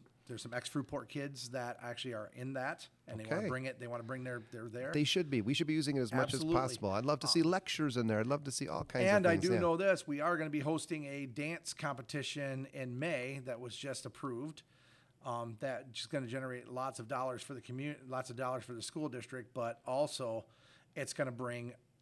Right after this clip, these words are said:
Speaker 1: people from all over the tri-state area, not the tri-
Speaker 2: Whoa, what do you mean a dance competition? Some kind of, like
Speaker 1: I mean, like, a, starts Friday night, ends Sunday night,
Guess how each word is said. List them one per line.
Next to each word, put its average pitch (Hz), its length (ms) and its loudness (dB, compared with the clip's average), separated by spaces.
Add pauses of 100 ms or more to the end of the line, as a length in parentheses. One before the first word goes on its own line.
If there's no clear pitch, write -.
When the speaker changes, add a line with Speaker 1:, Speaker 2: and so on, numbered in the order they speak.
(140)
Speaker 1:
people 143 280 -2
from 120 320 -4
all 139 460 2
over 131 260 -2
the 117 140 -6
tri-state 135 760 0
area, 107 280 -4
not 113 180 -4
the 120 60 -8
tri- 131 240 -2
Speaker 2:
Whoa, 175 260 8
what 160 140 6
do 196 40 2
you 208 40 4
mean 214 100 8
a 131 80 10
dance 113 300 6
competition? 107 600 -2
Some 120 160 -6
kind 127 220 2
of, 123 100 4
like 120 220 2
Speaker 1:
I 160 100 4
mean, 180 260 4
like, 165 340 2
a, 147 400 -2
starts 156 320 0
Friday 156 320 2
night, 147 260 2
ends 147 240 0
Sunday 165 380 -2
night, 175 300 -4